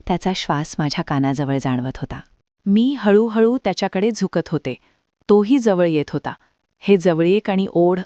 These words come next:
अशा हळूवार प्रेम भावनांनी भरले होते की खोलीतली शांतता एक प्रकारची उष्णता आणि उत्सुकतेने भरली होती.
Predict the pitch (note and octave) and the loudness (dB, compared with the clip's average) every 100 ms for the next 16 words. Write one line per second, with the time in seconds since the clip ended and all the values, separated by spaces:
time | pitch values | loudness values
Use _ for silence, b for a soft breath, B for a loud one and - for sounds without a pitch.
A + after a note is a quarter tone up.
0 | - F3 A3+ F#3+ F#3 G3 A3 A#3+ - F#3 | -6 -2 -2 0 2 4 2 0 -2 0
1 | F#3 F3 F3 E3+ E3+ F3 E3 E3 D3 D#3 | 0 0 -2 0 0 -2 -2 -2 -2 -2
2 | C#3+ G3+ B3+ B B B C4 - G#3 F#3+ | -2 -4 -8 B B B -2 0 2 2
3 | A3+ B3 C4 - F3 E3+ F#3+ G#3 F3 F#3 | 0 -2 -2 -2 -2 -2 -2 -4 -4 -4
4 | F#3+ - F3+ F3 E3 A3 F3 - F3 E3 | -6 -4 -2 -2 -2 -4 -4 -4 -4 -2
5 | F3 A#3 - A3 A#3+ F#3+ - G3 - F3+ | -2 -4 -2 0 2 0 -2 -4 -2 0
6 | F#3 A3+ E3+ D3 C#3+ C#3+ - | 0 0 -2 -4 -4 -4 -6